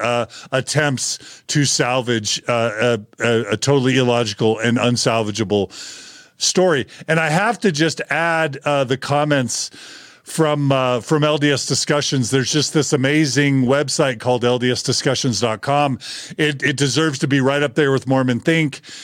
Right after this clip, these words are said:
and, and with, uh, C E S Letter. Uh, we're glad L D, we're always glad when L D S Discussions joins us, but he, L D S Discussions reminds us of a quote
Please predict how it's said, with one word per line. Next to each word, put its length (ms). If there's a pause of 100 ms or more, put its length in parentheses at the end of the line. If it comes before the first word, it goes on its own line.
(220)
and, 520
and 340
with, 300
uh, 140
C 380
E 40
S 220
Letter. 380 (480)
Uh, 280
we're 180
glad 280
L 140
D, 160
we're 200
always 360
glad 240
when 120
L 140
D 140
S 100
Discussions 800
joins 400
us, 180
but 320 (400)
he, 240 (380)
L 100
D 120
S 120
Discussions 560
reminds 480
us 160
of 80
a 80
quote 420